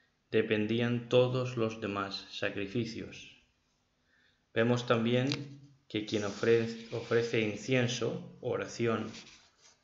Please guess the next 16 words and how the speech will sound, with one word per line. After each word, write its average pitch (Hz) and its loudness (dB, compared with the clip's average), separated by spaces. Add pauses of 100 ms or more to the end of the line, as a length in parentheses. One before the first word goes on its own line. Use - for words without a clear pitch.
(160)
a 110 0
Baal, 110 4 (1500)
se - 0
hace 117 2
mal 110 2
a 101 0
sí - -2
mismo, 123 0
porque 101 -4
Yahweh 113 0 (500)
no 113 0
depende 117 4
de 104 0
nada 113 0
ni 104 -4
nadie, 101 0